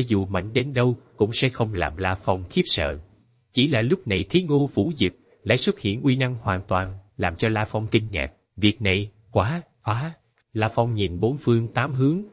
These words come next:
ở bốn năm ánh sáng trên tinh cầu kia đang có một dị thú cấp hàng tinh sinh tồn. La Phong lại quay đầu nhìn về phía một phương hướng khác cách ta hai, chín năm ánh sáng. Trên tinh cầu có một đội quân xây dựng đang kiến thiết lại hệ ngân hạ, đang tiến hành cải tạo một tinh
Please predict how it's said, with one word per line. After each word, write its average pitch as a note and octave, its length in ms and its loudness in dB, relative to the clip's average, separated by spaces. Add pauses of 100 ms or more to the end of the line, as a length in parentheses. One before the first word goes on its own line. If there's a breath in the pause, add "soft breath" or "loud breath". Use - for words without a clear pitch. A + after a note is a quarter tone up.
(200)
ở G#2 220 0
bốn C#3+ 220 4
năm B2 120 0
ánh C3 160 -2
sáng C3 420 -2
trên B2+ 160 2
tinh A#2+ 200 0
cầu F#2 240 0
kia B2 220 2
đang A2+ 180 -2
có D3+ 120 -4
một F#2 200 -2
dị F2 160 0
thú C#3 280 0
cấp F3 200 0
hàng E2+ 280 -4
tinh D3 160 2
sinh C3+ 220 -4
tồn. E2+ 220 0 (400)
La C3+ 140 2
Phong C3 260 0
lại F2+ 220 -2
quay B2 140 0
đầu F2+ 200 0
nhìn F2+ 220 -4
về F#2+ 180 0
phía D#3+ 220 -2
một G#2 140 -4
phương C3+ 180 -2
hướng C#3+ 200 0
khác D#3 260 -2
cách - 160 -4
ta A#2 120 0
hai, G#2+ 360 -2 (500)
chín B2+ 300 0
năm G#2+ 180 0
ánh G2+ 80 -2
sáng. A2 340 -2 (340)
Trên D#3+ 180 4
tinh D3 160 2
cầu G#2 360 0
có F#3 80 -2
một G#2+ 300 -2
đội G2 200 2 (120)
quân C3+ 220 2
xây B2+ 240 2
dựng G2 400 -4
đang A#2 160 2
kiến D3 220 -2
thiết G#3 240 -2
lại F#2 260 0
hệ F#2 140 0
ngân B2 240 -2
hạ, E2 340 -4 (400)
đang A#2+ 240 2
tiến E3 140 2
hành G#2 180 -2 (100)
cải G2 320 -2
tạo G2 140 0
một G2+ 320 -4
tinh C3+ 180 2